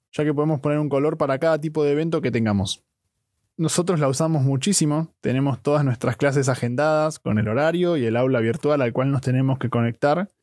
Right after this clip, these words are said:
y ese es solo uno de los usos que le damos, ya que realmente se puede utilizar en cualquier ámbito de la vida, por ejemplo, yo lo hago siempre con el trabajo.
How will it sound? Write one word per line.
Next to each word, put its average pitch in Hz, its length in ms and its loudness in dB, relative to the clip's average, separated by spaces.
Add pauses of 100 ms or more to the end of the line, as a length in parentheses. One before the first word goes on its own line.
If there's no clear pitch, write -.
(360)
y 147 140 -2
ese 165 360 0
es 139 80 -2
solo 160 380 0
uno 160 260 -2
de 135 60 0
los 123 200 -2
usos 131 240 -2
que 120 140 -2
le 113 80 2
damos, 120 560 -2
ya 139 160 -2
que 139 100 2
realmente 147 600 0
se 131 120 -2
puede 143 200 0
utilizar 135 340 0
en 147 80 -2
cualquier 135 380 0
ámbito 135 340 0
de 120 140 0
la 117 100 0
vida, 160 260 0
por 110 140 -6
ejemplo, 120 340 0
yo 127 160 -2
lo 123 80 2
hago 117 140 2
siempre 120 300 0
con 117 120 2
el 107 120 2
trabajo. 110 560 -2